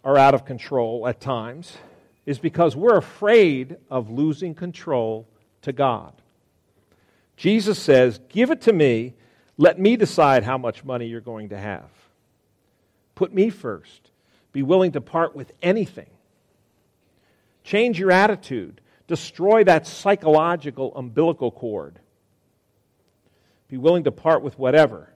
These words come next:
Being willing to walk away from whatever. He says to Carrie Pepperidge, be willing to not be married at all. Let me decide that. He said to Abraham,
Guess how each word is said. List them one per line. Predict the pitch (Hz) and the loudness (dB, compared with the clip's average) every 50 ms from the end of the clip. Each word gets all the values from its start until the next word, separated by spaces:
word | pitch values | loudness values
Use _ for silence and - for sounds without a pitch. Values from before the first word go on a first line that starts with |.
| _ _ | _ _
Being | - 135 127 127 | -18 -16 -8 -4
willing | 139 151 151 147 139 | -2 -2 -2 -2 -4
to | 143 | -4
walk | 139 135 160 165 160 - | -2 2 2 2 2 0
away | 165 156 165 180 | 2 2 4 4
from | 185 180 - 135 127 | 2 0 -4 -12 -8
whatever. | 113 110 104 98 90 - 73 - _ _ _ _ _ _ _ _ _ _ _ _ _ | -6 -6 -6 -6 -8 -12 -16 -20 _ _ _ _ _ _ _ _ _ _ _ _ _
He | - 175 | -6 0
says | - 208 208 180 - | 4 4 4 4 4
to | - 175 | 0 -4
Carrie | - - 190 196 185 175 | -2 0 2 2 2 2
Pepperidge, | 160 - - 196 190 - 165 160 151 139 123 110 107 95 - - _ _ _ _ _ _ _ | 0 0 -2 -4 -4 -4 -4 -2 0 0 0 -2 -6 -14 -20 -20 _ _ _ _ _ _ _
be | - 165 | -8 -4
willing | 165 151 180 208 208 214 208 196 160 | 2 6 8 8 8 8 6 4 0
to | - 170 156 | 0 -2 0
not | 151 165 196 220 233 - | 2 4 4 4 4 2
be | - 220 208 | 0 -2 0
married | 202 208 208 208 208 202 185 | 2 4 4 6 6 6 6
at | 190 180 | 6 6
all. | 175 180 190 180 139 113 | 6 6 6 4 4 2
Let | 113 156 190 - 190 | 4 4 2 2 2
me | 208 240 240 | -2 -4 -4
decide | 190 175 - - - 139 123 117 110 95 | -4 -8 -6 -2 -2 0 0 -2 -4 -4
that. | - 101 92 76 - _ _ _ _ _ _ _ _ _ _ _ _ _ _ _ _ _ | -6 -6 -6 -6 -8 _ _ _ _ _ _ _ _ _ _ _ _ _ _ _ _ _
He | - 143 | -10 -10
said | 127 - 175 170 156 | -2 2 2 2 4
to | 165 | 4
Abraham, | 151 170 190 190 190 156 123 131 123 110 104 | 4 4 4 4 2 -2 -2 -4 -6 -6 -8